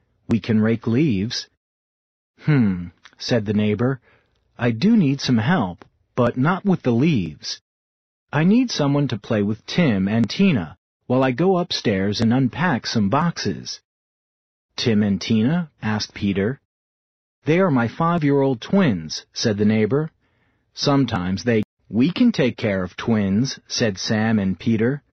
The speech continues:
"You're hired," the neighbor said, and went upstairs. Tim and Tina were kicking a ball in the living room. The ball sailed through the air.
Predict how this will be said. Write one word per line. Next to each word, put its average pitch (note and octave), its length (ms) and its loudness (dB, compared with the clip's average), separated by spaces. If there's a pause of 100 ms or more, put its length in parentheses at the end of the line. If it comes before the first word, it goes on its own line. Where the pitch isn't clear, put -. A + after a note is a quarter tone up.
(580)
"You're G#2+ 220 0
hired," G2 720 -2
the A2+ 100 0
neighbor G#2 360 2
said, A2+ 480 -2 (160)
and A2 200 0
went C#3+ 280 0
upstairs. G2+ 920 -4 (840)
Tim C3 300 2
and G2 220 -2
Tina A#2+ 320 0
were G2+ 180 -2
kicking A#2+ 360 0
a G2 80 0
ball F#2+ 560 -2
in A2 100 0
the G#2 220 2
living B2+ 240 2
room. D#2 360 -6 (680)
The B2+ 100 2
ball F3+ 320 2
sailed A#2 420 -2
through A2 200 -2
the A2+ 200 2
air. F#2 440 -2